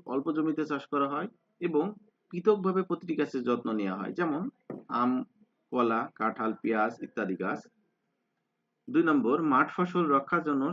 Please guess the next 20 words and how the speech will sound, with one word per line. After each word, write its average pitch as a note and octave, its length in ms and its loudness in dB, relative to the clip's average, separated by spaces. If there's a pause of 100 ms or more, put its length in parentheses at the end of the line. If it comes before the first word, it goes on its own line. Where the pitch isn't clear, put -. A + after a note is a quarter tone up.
চারদিকে C#3 480 0
সাধারণত A#2+ 460 -2 (340)
বেড়ার A#2+ 320 2
প্রয়োজন C#3 300 0
হয় A2 300 0
না। D2+ 60 -10 (1120)
উদ্যান D#3 320 2
ফসলের, E3 380 0 (400)
উদ্যান C#3+ 360 2
ফসল F3+ 260 0
রক্ষার D#3 340 0
জন্য C3+ 220 0 (220)
চারদিকে B2 440 0
বেড়া A#2+ 260 0
নির্মাণের B2+ 440 -2
প্রয়োজন A2 340 -2
হয়। G2+ 220 -8 (340)
তিন, C#3+ 180 4 (760)
মাঠ A#2 260 2 (100)
ফসলের F#3+ 520 2